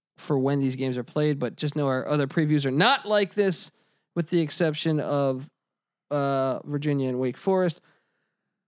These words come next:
So, uh, please subscribe. We are the College Experience. We talk college football, college basketball year round, handicap all, every single Division One college football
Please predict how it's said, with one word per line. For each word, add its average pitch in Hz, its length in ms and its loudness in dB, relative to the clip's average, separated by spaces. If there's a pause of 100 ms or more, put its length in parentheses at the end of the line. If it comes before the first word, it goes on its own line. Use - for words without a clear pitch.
(180)
So, 262 500 4 (440)
uh, 202 540 4 (380)
please 247 400 0
subscribe. 190 760 2
We 151 140 2
are 185 80 4
the 160 60 0
College 175 280 2
Experience. 165 420 0
We 151 100 0
talk 165 220 0
college 165 260 2
football, 190 220 2
college 170 240 2
basketball 175 320 2
year 170 280 2
round, 220 280 2
handicap 202 480 2
all, 220 480 2 (580)
every 208 300 -2
single 170 300 0
Division 143 420 0
One 151 200 0
college 151 320 -2
football 170 320 -4